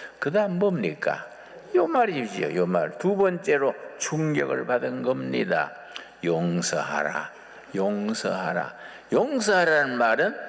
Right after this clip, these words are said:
상대방의 입장을 이해하고 언더스탠드해서 상대방을 받아들이는 겁니다. 용서하라. 그리하면 너희가 용서받을 것이요.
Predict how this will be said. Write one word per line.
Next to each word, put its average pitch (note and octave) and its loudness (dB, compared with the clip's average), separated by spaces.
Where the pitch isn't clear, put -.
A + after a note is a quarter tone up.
상대방의 D#3+ 0
입장을 D3 -2
이해하고 C#3 0
언더스탠드해서 C3+ 0
상대방을 A#2 0
받아들이는 D#3+ 0
겁니다. D#2+ -2
용서하라. A2+ 2
그리하면 F3+ 2
너희가 G#2 0
용서받을 G#2+ 0
것이요. - -2